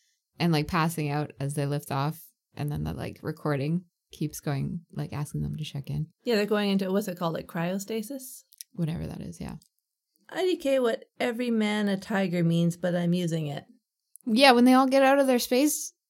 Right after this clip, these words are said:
Speaker 1: gurneys, he's, like, calling everyone to show up and says, "Every man a tiger." And that's not, those words don't make sense.
Speaker 2: Are you sure he says, "Every man a tiger," and not, like,
Speaker 1: "Everyone get up and man their stations"?
Speaker 2: Uh, I'm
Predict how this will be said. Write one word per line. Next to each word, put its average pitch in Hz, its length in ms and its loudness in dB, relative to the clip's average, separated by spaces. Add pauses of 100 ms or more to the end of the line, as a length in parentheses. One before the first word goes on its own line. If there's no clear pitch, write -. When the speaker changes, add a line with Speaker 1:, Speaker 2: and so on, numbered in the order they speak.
(180)
Speaker 1:
gurneys, 330 800 -2 (240)
he's, 220 280 0
like, 214 180 0
calling 226 360 2
everyone 214 480 2
to 190 300 -2 (300)
show 208 300 -2
up 226 240 0
and 190 120 2
says, 196 200 -2
"Every 196 220 2
man 196 240 2
a 180 60 -2
tiger." 240 520 -2 (220)
And 202 160 2
that's 247 200 2
not, 262 300 2
those 240 200 2
words 180 260 2
don't 170 160 0
make 165 140 -2
sense. 190 460 -4 (420)
Speaker 2:
Are - 60 -8
you 180 60 -4
sure 208 160 -4
he 214 140 0
says, 214 180 -2
"Every 214 220 -2
man 214 180 0
a 208 80 -4
tiger," 214 440 -4
and 202 180 -4
not, 175 280 -6
like, - 300 -4 (420)
Speaker 1:
"Everyone 190 420 4
get 180 160 4
up 202 220 2 (140)
and 175 360 0 (200)
man 180 280 2
their 170 120 0
stations"? 202 680 -2 (400)
Speaker 2:
Uh, 185 260 0
I'm 190 80 -4